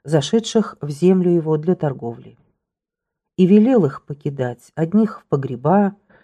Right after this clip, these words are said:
других запереть в тесной избе, где они и перемёрли все,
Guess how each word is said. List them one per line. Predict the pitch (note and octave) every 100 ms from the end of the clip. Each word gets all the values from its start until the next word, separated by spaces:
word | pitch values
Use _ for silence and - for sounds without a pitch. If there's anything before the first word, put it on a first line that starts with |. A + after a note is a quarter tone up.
| _ _
других | D3+ F#3 F#3+ G#3
запереть | D#3+ D3 C#3 F3+ G3 -
в | _ _
тесной | - F#3+ F#3+ E3+ E3
избе, | D#3+ C#3 C3 C3 B2+ A#2 _ _ _ _ _ _
где | C#3+ C#3+ C3+
они | C#3+ G3 G#3+
и | A3 A3+
перемёрли | A3+ G#3+ G3 D#3 C3 A#2 A2 A2
все, | _ - A2+ A2